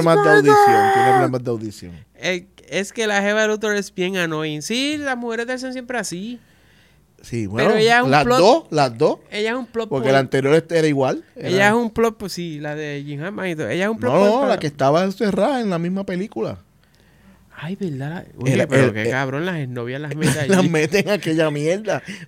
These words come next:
Speaker 1: Me jode
Speaker 2: Ve
Speaker 1: la
Speaker 2: que las
Speaker 1: vida, va.
Speaker 2: películas no es seria.
Speaker 1: No. Él, él no deja a las novias,
Speaker 2: Y
Speaker 1: las
Speaker 2: después ya
Speaker 1: encierra.
Speaker 2: choteando a Metamorfo. "Ah, este cabrón está ayudando a Superman". Y, "Cállate, cabrona".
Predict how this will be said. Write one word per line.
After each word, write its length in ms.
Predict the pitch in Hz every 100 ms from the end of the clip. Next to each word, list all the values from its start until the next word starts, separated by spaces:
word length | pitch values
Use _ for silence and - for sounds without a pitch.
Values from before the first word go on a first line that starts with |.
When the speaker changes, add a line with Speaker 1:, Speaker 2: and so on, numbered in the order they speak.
| -
Speaker 1:
Me 100 | 135
jode 220 | 147 170
Speaker 2:
Ve 60 | 226
Speaker 1:
la 80 | 185
Speaker 2:
que 60 |
las 100 | 233
Speaker 1:
vida, 100 | 208
va. 60 | 202
Speaker 2:
películas 400 | 190 208 226 247
no 100 | 262
es 100 | 269
seria. 480 | - 196 233 190 170
Speaker 1:
No. 300 | 127 127 139 _ _ - - -
Él, 200 | 127 160 -
él 160 | 156
no 120 | 196 208
deja 180 | 220 226
a 20 |
las 140 | 202
novias, 280 | 170 185 180
Speaker 2:
Y 20 |
Speaker 1:
las 80 | 202
Speaker 2:
después 220 | 202 240
ya 140 | 262 285
Speaker 1:
encierra. 180 | 277 262
Speaker 2:
choteando 560 | 254 226 214 208 233
a 40 | 254
Metamorfo. 880 | 277 240 262 190 185 226 226 202 196 220 -
"Ah, 520 | 392 440 415 392 381 - -
este 280 | 392 392 403
cabrón 560 | 349 427 403 440 415 - 330 -
está 260 | 330 339
ayudando 420 | 359 381 403 403 403
a 40 |
Superman". 600 | 370 453 381 370 339 370
Y, 140 | 320 262
"Cállate, 400 | 180 233 359 330
cabrona". 720 | 226 180 175 196 339 247 -